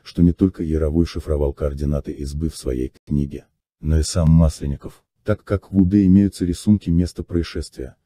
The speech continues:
и они очень похожи на рисунки Масленникова, очевидно, это были перерисовки с его оригиналов.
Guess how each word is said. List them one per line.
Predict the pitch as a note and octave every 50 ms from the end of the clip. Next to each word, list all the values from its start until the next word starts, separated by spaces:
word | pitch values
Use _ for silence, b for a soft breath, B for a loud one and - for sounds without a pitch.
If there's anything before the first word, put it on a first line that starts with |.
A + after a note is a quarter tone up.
| _ _ _ _ _ _ _ _ _
и | - E2+
они | E2 E2 E2+ F2+
очень | F#2 F#2+ - - F2+ D#2+
похожи | - D#2+ - - - G2 F2 E2+
на | D#2+
рисунки | D#2 D2+ D2+ - - E2 D#2+ - - D2
Масленникова, | D2 D#2 E2 D#2 - - C2+ B1+ B1+ - C2 C2 A#1+ - _ b b b b b
очевидно, | b D#2+ - - - E2+ F2+ G#2+ G2+ G2+
это | F#2+ F#2 F2 - F2
были | D2+ D2+ E2 D#2+ E2+
перерисовки | D#2+ - E2 D#2 D2+ D2+ D2 - - D#2 - - -
с | D#2 - -
его | C#2 C2 C#2 D2
оригиналов. | C#2 C#2 C#2+ C2+ C#2+ D2 C#2 C#2 C#2 C2 C2+ C2+ -